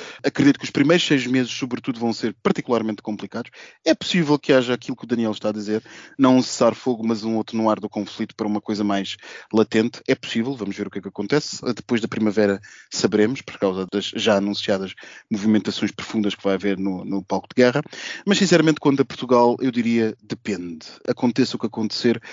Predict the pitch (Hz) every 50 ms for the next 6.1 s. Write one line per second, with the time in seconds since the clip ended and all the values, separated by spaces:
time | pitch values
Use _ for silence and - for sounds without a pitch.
0 | - - - _ - - - 123 123 120 117 117 123 131 135 131 120 123 117 117
1 | 120 120 123 127 123 - - 156 147 143 - - - 147 139 135 127 - - 190
2 | 165 - - - - 135 127 123 120 120 - - - - - - _ - 131 -
3 | - 131 127 120 - 120 117 - 117 95 101 107 107 110 110 104 113 113 107 110
4 | 107 101 107 107 107 - - - 107 104 101 92 104 98 85 95 92 92 - -
5 | - - 175 165 - 180 160 - 180 151 165 156 - 165 156 147 - - 170 160
6 | 156